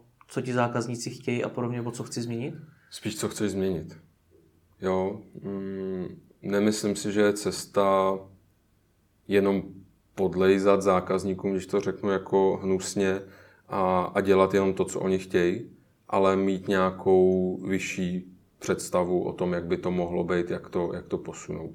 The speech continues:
Speaker 1: Což může být třeba co?
Speaker 2: Já bych teď mohl říct úplně jako krásný příklady jako toho, kdyby se Henry Ford, že jo, zeptal, jestli,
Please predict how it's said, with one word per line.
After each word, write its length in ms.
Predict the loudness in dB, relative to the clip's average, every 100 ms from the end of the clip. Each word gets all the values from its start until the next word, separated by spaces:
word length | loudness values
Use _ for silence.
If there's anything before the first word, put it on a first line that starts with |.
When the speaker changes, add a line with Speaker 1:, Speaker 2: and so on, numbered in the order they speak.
| -10
Speaker 1:
Což 200 | -6 -4
může 180 | -4 -4
být 200 | -4 -6
třeba 240 | -8 -8
co? 280 | -8 -10 -12 -14 _ -20 -8
Speaker 2:
Já 120 | -6
bych 100 | -4
teď 180 | -4 -2
mohl 220 | -2 0
říct 200 | -2 -8
úplně 200 | -4 -2
jako 180 | 0 -2
krásný 440 | -2 -4 -4 -6
příklady 760 | -6 -6 -6 -6 0 2 4 4
jako 600 | 2 0 2 4 2 -2 -12 _ -20 _ -20 _ _ _
toho, 260 | 0 4 4
kdyby 200 | 4 2
se 160 | 0 0
Henry 300 | 0 2 2
Ford, 340 | 2 0 0
že 100 | 0
jo, 100 | 0
zeptal, 500 | 0 -2 0 0 2
jestli, 560 | 0 -2 -2 0 0